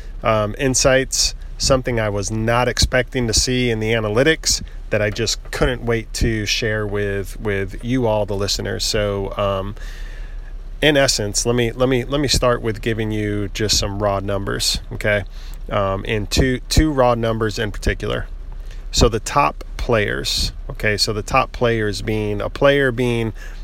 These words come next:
like, if you are on your iPhone and you listen to podcasts, so that would be the Apple Podcast player, right? Um, if you're on,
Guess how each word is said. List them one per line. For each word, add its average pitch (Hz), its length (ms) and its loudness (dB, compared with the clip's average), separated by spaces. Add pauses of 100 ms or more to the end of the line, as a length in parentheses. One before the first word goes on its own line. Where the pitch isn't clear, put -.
(100)
like, 107 420 0
if - 160 -8
you 113 320 0
are 107 160 2
on 107 140 -2
your 101 100 -4
iPhone 113 680 2
and 104 120 -2
you 101 80 -2
listen 107 260 0
to 101 80 -2
podcasts, 107 600 -2
so 107 240 2
that 104 200 0
would 107 140 -2
be 104 140 -4
the 101 200 -6
Apple 107 380 0
Podcast 104 880 -2
player, 110 420 0 (400)
right? 101 240 0 (300)
Um, 95 420 -4
if - 160 -8
you're 101 200 0
on, 101 520 0